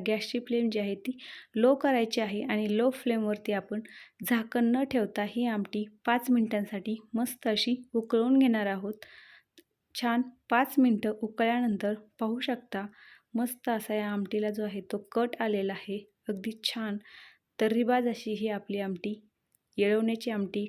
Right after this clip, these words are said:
कटाची आमटी, काहीही म्हणू शकता, खायला अप्रतिम चव असणारी तयार झालेली आहे. अगदी मस्त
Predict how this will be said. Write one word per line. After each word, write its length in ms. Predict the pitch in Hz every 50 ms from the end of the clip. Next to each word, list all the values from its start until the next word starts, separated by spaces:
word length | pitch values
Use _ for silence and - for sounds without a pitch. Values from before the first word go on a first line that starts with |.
| - -
कटाची 420 | 214 208 - 220 214 214 - 254
आमटी, 300 | 226 208 196 180 202 196 190 -
काहीही 320 | - 214 208 190 196 220
म्हणू 260 | 240 240 233 220 208 208
शकता, 420 | - - 185 - _ - 196 196 196 - - - - - - _ - -
खायला 280 | - 226 214 208 202 - - -
अप्रतिम 540 | 220 214 214 - 233 226 226 - 262 269
चव 260 | 254 254 - 240 226 208
असणारी 460 | 196 202 - - 208 190 185 190 202 208 - _ _ - -
तयार 280 | 214 208 202 226 240
झालेली 400 | 247 240 240 226 214 208 208 202
आहे. 280 | 202 190 - - 208 202 208 _ _ _ _ _ _ _ _ _ _ -
अगदी 240 | 226 214 190 202 226
मस्त 460 | 226 214 220 226 226 - - - -